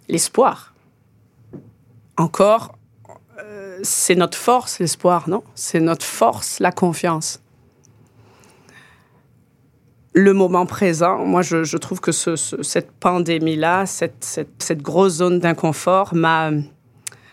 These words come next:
m'a permis de, de, d'expérimenter ce fameux moment présent. Parce que le moment présent, bon, bon, c'est un peu galvaudé, euh, c'est, c'est quoi, euh, c'est très à la mode, on, on, on l'utilise à tout bout de champ. Mais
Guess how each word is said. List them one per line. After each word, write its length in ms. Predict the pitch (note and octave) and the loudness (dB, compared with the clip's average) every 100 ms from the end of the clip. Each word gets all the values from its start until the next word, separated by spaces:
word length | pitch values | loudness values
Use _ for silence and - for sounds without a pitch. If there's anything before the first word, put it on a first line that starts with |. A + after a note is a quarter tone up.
| _ _ _ _ _ _ _ | _ _ _ _ _ _ _
m'a 120 | F3 | 0
permis 480 | E3 F3 D#3+ F#3 G3+ | 4 2 4 2 2
de, 220 | E3+ E3 | 2 0
de, 440 | D#3 E3 D#3+ D#3 - | 0 0 0 0 -2
d'expérimenter 880 | C#3+ F#3 - - F3+ F3 E3+ D#3+ F#3 | 0 0 0 0 2 2 0 0 0
ce 140 | - D#3+ | 0 0
fameux 340 | E3+ D#3+ E3+ | 0 2 2
moment 260 | E3 D#3+ D#3 | 2 2 2
présent. 320 | E3 D3 C3 | 0 0 0
Parce 160 | B2 | -2
que 120 | - D#3+ | 0 0
le 120 | E3 | 4
moment 260 | E3 E3 | 2 2
présent, 400 | D3+ D3+ D3 D#3 | 0 -4 -2 -2
bon, 200 | C#3 - | -2 -6
bon, 280 | - C3+ A#2 - | -6 -4 -4 -6
c'est 160 | C#3+ D#3 | -4 -2
un 80 | D3 | 0
peu 160 | D#3+ | 0
galvaudé, 720 | D#3+ D3+ C3+ D#3 D3 D#3+ E3 D3+ | 0 -2 -2 -4 -2 -2 0 -2
euh, 60 | C#3+ | -6
c'est, 220 | - D3 | -8 -8
c'est 180 | - C#3+ | -8 -8
quoi, 540 | - E3+ E3+ E3 E3 | 2 4 4 2 0
euh, 120 | D#3 C#3+ - - | -4 -8 -16 -14
c'est 140 | - C#3+ | -10 -2
très 240 | - D3+ | 0 2
à 60 | D#3 | 0
la 120 | D#3 | 2
mode, 560 | E3 E3 E3 D#3+ D#3 | 4 4 4 2 0
on, 380 | D#3 D#3+ D#3 D3+ | -2 -2 -2 -4
on, 140 | - - | -4 -4
on 140 | - | -2
l'utilise 500 | E3 E3 - E3+ F3 | 0 0 -2 -2 2
à 80 | D#3+ | 0
tout 140 | - D#3 | 0 -4
bout 160 | D3 | -4
de 40 | - | -2
champ. 280 | G#3+ B3 - - - - - _ _ _ - _ _ _ _ _ _ _ | 0 0 -4 -20 -20 -20 -20 _ _ _ -20 _ _ _ _ _ _ _
Mais 420 | D#3 E3 E3 - | 2 4 4 0